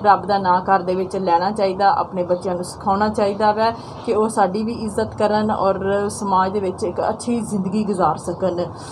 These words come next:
ਇਸ ਲਈ ਇਹਨਾਂ ਦੀ ਕਥਾ ਜਿਹੜੀ ਹੈ ਨਾ, ਮੈਨੂੰ ਬੜੀ ਵਧੀਆ ਲੱਗੀ ਹੈ ਕਿ ਇਹ ਇਹੋ ਜਿਹੀਆਂ ਗੱਲਾਂ ਸਾਨੂੰ ਦੱਸਦੇ ਜਿਹੜੀ ਸ-, ਅ, ਅੱਜ ਕੱਲ੍ਹ ਸਮਾਜ ਦੇ ਵਿੱਚ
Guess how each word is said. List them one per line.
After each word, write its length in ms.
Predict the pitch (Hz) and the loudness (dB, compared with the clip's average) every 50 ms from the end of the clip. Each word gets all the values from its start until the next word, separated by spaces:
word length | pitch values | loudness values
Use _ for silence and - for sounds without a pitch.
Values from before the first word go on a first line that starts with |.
| - - - 214 202 190 - - | -14 -12 -8 -6 -6 -4 0 2
ਇਸ 260 | 202 196 190 - - | 2 2 2 0 -2
ਲਈ 220 | 220 214 214 214 | 0 2 2 2
ਇਹਨਾਂ 300 | 220 208 214 196 202 202 | 2 2 0 0 0 -2
ਦੀ 80 | 196 208 | -2 -2
ਕਥਾ 300 | 208 165 - - 220 202 | -2 -4 -2 0 0 0
ਜਿਹੜੀ 260 | 202 202 185 202 202 | 0 0 -2 -4 -2
ਹੈ 40 | 196 | -2
ਨਾ, 100 | 208 208 | -2 -2
ਮੈਨੂੰ 200 | 208 202 208 185 | -2 -4 -6 -4
ਬੜੀ 260 | - 196 190 214 220 | -2 -2 0 0 0
ਵਧੀਆ 360 | 190 175 170 175 202 208 208 | 0 0 -2 0 0 0 0
ਲੱਗੀ 460 | 196 185 170 156 170 180 170 160 175 180 | 0 0 -2 -2 -4 -4 -2 0 2 2
ਹੈ 100 | 180 180 | 2 2
ਕਿ 280 | - 208 196 196 196 190 185 170 - - - - - - - - - - - - - - - - | 2 0 2 2 0 0 -2 -8 -12 -14 -16 -16 -16 -16 -16 -16 -16 -16 -14 -14 -14 -14 -10 -2
ਇਹ 180 | - 226 240 - | 2 4 4 6
ਇਹੋ 240 | - 247 262 220 240 | 6 4 4 2 0
ਜਿਹੀਆਂ 240 | 240 240 247 254 247 | 0 2 2 2 4
ਗੱਲਾਂ 280 | 226 208 208 214 220 | 2 2 2 2 2
ਸਾਨੂੰ 240 | 240 240 226 214 214 | 2 0 -2 0 0
ਦੱਸਦੇ 300 | 202 190 202 202 226 247 | 2 0 0 0 0 0
ਜਿਹੜੀ 320 | 240 226 214 233 233 240 | 2 2 0 0 -2 -2
ਸ-, 120 | 240 - - | -4 -4 0
ਅ, 240 | - 214 202 - 208 | 0 2 4 4 2
ਅੱਜ 120 | 214 - | 2 2
ਕੱਲ੍ਹ 160 | - 233 233 | 0 -2 0
ਸਮਾਜ 340 | 226 - 233 214 202 196 202 | 0 0 2 4 4 4 4
ਦੇ 120 | 202 226 | 2 0
ਵਿੱਚ 300 | 226 214 208 214 - 262 | 0 0 -2 0 2 0